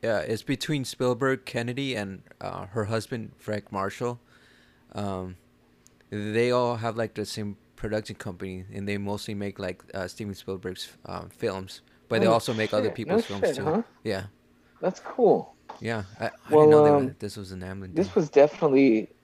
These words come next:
Speaker 2: one for the books. It was, Phoebe Cates is also in this one.
Speaker 1: Oh, yeah.
Speaker 2: The one that played, uh, in Fast Times at Ridgemont High.
Speaker 1: Music by
Speaker 2: And
Speaker 1: Jerry
Speaker 2: also in
Speaker 1: Goldsmith.
Speaker 2: Toy, Toy Story, or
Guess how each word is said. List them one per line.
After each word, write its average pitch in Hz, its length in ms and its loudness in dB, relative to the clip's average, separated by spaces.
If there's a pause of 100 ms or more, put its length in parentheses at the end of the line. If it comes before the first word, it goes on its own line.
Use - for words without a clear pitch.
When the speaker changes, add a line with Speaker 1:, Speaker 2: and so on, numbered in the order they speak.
(140)
Speaker 2:
one 139 300 2
for 120 140 -8
the - 80 -2
books. - 440 0
It 120 80 -8
was, 135 300 -6 (300)
Phoebe 160 320 0
Cates 156 360 0
is 139 120 -2
also 127 300 0
in 120 100 0
this 127 200 -8
one. 120 200 -6 (280)
Speaker 1:
Oh, 104 140 -8 (160)
yeah. 95 80 -14 (880)
Speaker 2:
The 135 100 0
one 143 220 0
that 143 260 0
played, 135 340 -2
uh, - 420 -6 (200)
in 135 120 -10
Fast 135 360 -4
Times 143 260 -2
at 135 80 -2
Ridgemont 139 440 0
High. 147 300 0 (180)
Speaker 1:
Music 113 420 -8
by 104 120 -6
Speaker 2:
And 98 80 -6
Speaker 1:
Jerry 101 180 0
Speaker 2:
also 135 220 -2
in 131 100 0
Speaker 1:
Goldsmith. 104 640 -8
Speaker 2:
Toy, 143 260 4 (280)
Toy 151 260 2
Story, 147 680 6 (300)
or 139 260 6